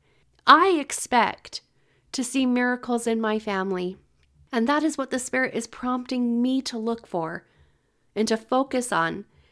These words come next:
And I expect that the next while is going to be a game changer in my family's life. And I'm on board. <laughs>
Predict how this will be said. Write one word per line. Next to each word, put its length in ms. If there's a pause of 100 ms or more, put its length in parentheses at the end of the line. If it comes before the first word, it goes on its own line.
(240)
And 100
I 120
expect 600
that 160
the 80
next 420
while 360
is 200
going 220
to 100
be 140
a 60
game 420
changer 500 (320)
in 160
my 160
family's 640
life. 440 (520)
And 140
I'm 180
on 220
board. 420 (300)
<laughs> 100